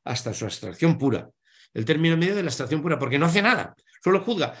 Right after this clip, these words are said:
Y él no hace nada, juzga a los demás y no hace nada por ese juicio tan terrible que le hace ye-, pensar que si él actúa no hará la perfección. Y encima, y no hace, ¿eh? ¿eh?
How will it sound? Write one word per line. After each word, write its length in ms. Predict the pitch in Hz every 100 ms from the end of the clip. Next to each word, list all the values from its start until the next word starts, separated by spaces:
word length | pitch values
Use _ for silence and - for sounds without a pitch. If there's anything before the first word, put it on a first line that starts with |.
| - -
Y 400 | 277 277 - -
él 260 | 247 208 208
no 200 | 165 202
hace 220 | 202 214
nada, 500 | 220 240 233 311 - _ _ _ _ _ _ -
juzga 220 | 170 185
a 40 |
los 100 | 180
demás 240 | 180 202 -
y 100 | 170
no 100 | 196
hace 160 | 202
nada 360 | 202 190 220 - _ _
por 120 | 156
ese 260 | 180 196 202 - _
juicio 320 | 214 180 160
tan 180 | 156 131
terrible 540 | 151 196 180 202 247 - _
que 160 | 151 151
le 120 | 156
hace 200 | 156 196
ye-, 160 | 180
pensar 560 | 180 160 147 185 202 - _ _ _
que 120 | 160
si 180 | - 170
él 100 | 190
actúa 380 | 180 185 190 202 - _ _
no 440 | - 202 170 196 208
hará 320 | 190 185 185
la 160 | 202 165
perfección. 680 | 151 135 131 - 98 82 -
Y 200 | 254 262
encima, 440 | 233 - 233 240 -
y 140 | 285
no 100 | 233
hace, 300 | 220 - - _ _ _ _ -
¿eh? 280 | 151 247 - _ _ _
¿eh? 260 | - 127 127